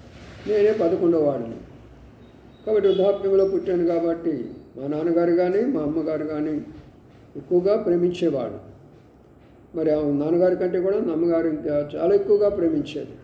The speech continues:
నాకు తెలిసిన తర్వాత ఎప్పుడు ఆమె మీద, నా మీద కోపపడటం కానీ, నన్ను కొట్టడం కానీ, తిట్టడం కానీ ఎప్పుడు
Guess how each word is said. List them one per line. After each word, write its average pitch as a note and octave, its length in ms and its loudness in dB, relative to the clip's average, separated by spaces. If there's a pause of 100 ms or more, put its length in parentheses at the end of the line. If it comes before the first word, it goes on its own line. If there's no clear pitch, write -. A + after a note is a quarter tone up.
(600)
నాకు D#3 160 -4
తెలిసిన D#3+ 260 -2
తర్వాత E3 320 0
ఎప్పుడు E3 240 -2
ఆమె D#3+ 160 0
మీద, D#3+ 120 0
నా D#3 120 -4
మీద D#3 260 -4
కోపపడటం D#3 600 -2
కానీ, E3+ 420 0 (600)
నన్ను C#3+ 140 -4
కొట్టడం E3 440 2
కానీ, E3 220 2
తిట్టడం D#3 400 -4
కానీ D#3 200 -2
ఎప్పుడు D#3+ 280 -4